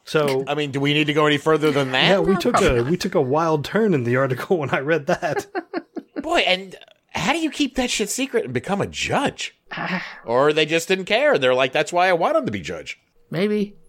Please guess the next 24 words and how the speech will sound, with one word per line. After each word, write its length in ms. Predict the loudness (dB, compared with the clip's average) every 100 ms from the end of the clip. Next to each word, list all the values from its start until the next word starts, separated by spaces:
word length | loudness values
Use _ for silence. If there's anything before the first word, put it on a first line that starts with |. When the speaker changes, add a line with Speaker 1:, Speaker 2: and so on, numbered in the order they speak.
| -20
Speaker 3:
It's 80 | -8
bizarre. 480 | -6 -4 -4 -4 -2
Speaker 2:
Well, 100 | 0
do 60 | 2
you 60 |
guys 220 | 2 2
wanna 160 | 2 2
hear 180 | 4 2
some 200 | 0 -4
good 260 | 0 0
news 240 | 2 -2 0
about 220 | 0 0
someone 260 | -2 -4 -2
getting 200 | -2 -2
kicked 280 | -4 -4 0
out 280 | 2 2 0
and 260 | -4 -4
not 260 | -2 -2 0
for 340 | 0 0 0 -2
a 180 | -4 -2
shit 300 | -2 -2 -2
reason? 320 | -2 -2 -4
Speaker 1:
Sure. 220 | -2 2
Speaker 3:
Yeah. 160 | 2 0